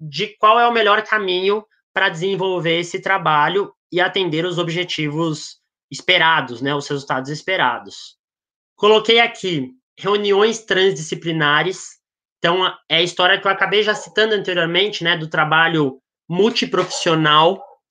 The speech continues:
Esse conceito transdisciplinar, ele vem muito da ideia, é, é,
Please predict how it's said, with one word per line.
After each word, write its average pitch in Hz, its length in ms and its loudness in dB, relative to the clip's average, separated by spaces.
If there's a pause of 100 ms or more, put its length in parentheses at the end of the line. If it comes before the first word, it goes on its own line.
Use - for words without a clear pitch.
(300)
Esse 160 220 -4
conceito 202 600 0
transdisciplinar, 185 1300 0 (440)
ele 185 160 0
vem 190 160 2
muito 220 360 0
da 190 180 0
ideia, 175 640 0
é, 156 180 -10
é, 165 180 -4